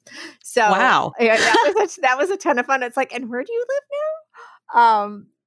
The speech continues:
Speaker 1: but, yeah, I think so much of my relationships and maintaining them has been that way and through a screen and with a keyboard.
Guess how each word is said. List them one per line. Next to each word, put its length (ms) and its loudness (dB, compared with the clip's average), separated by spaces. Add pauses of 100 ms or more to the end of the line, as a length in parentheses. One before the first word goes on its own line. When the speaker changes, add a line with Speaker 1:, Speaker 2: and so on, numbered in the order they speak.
(100)
Speaker 1:
but, 360 2 (800)
yeah, 200 2
I 200 -4
think 240 -4
so 180 2
much 300 0
of 320 2 (400)
my 160 2
relationships 800 -2
and 220 -2
maintaining 540 -4
them 280 2
has 480 -2
been 540 0 (720)
that 320 0
way 420 4
and 140 -2
through 240 2
a 60 -2
screen 680 -4
and 460 -4
with 160 -2
a 40 -10
keyboard. 800 -4